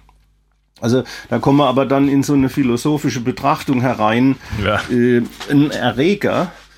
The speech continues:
Speaker 1: der, der die Menschen seit, äh, Jahrhunderttausenden kennt, der hat in der Zwischenzeit gelernt, ähm,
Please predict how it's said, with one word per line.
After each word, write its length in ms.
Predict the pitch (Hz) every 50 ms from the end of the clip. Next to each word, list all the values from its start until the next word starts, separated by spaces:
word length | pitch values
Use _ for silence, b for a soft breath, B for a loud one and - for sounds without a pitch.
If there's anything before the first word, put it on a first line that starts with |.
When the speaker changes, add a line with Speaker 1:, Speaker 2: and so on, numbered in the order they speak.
| B B B B B _ _ _
Speaker 1:
der, 540 | 127 120 120 120 120 117 117 120 117 113 117 B B B B B B B B -
der 200 | 123 117 117 120
die 140 | 110 123 117
Menschen 640 | 120 131 147 156 160 156 - - 131 123 120 117
seit, 720 | 117 - 135 120 113 110 107 101 - - - - - - B B B B B B B B B -
äh, 600 | 139 - - - 110 110 110 104 104 104 101 101 101 B B B B B B B - 120
Jahrhunderttausenden 1200 | 113 104 104 107 107 170 180 156 131 113 104 - - 120 123 170 175 - - 123 113 - - -
kennt, 640 | - - - 104 95 101 135 180 - - - - - b b b b b b b b b b _
der 120 | 113 107
hat 180 | 104 123 120 123
in 140 | 135 127 123
der 180 | 120 117 113
Zwischenzeit 720 | - - 131 123 120 143 135 131 - 143 123 123 127 120 -
gelernt, 720 | - 123 110 110 107 95 98 110 139 160 160 - - - B B B B B B B B B B B - _ _ _
ähm, 760 | 113 117 117 117 117 117 120 120 117 117 117 117 - -